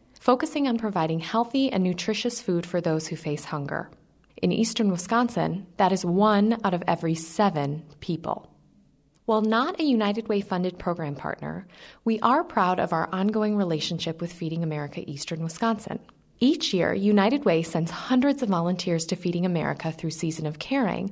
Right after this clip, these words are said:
to help sort and pack food donations. And for the first time in their thirty-five-year history, Feeding America ran a United Way campaign this year. Our community's problems are interrelated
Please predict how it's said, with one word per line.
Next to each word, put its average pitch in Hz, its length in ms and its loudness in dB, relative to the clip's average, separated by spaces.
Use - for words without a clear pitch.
to 233 100 0
help 214 240 2
sort 285 380 2
and 202 160 2
pack 165 260 -2
food 170 260 -2
donations. - 720 -4
And 208 380 4
for 190 100 0
the 175 100 -2
first 294 360 0
time 202 260 4
in 185 120 2
their 165 100 2
thirty-five-year 196 800 2
history, 170 640 -4
Feeding 262 320 4
America 190 480 2
ran 175 320 2
a - 80 -2
United 180 480 2
Way 170 440 4
campaign 160 580 -2
this 143 280 -4
year. - 300 -2
Our 240 80 4
community's 277 520 2
problems 175 440 0
are 165 100 0
interrelated 156 760 -2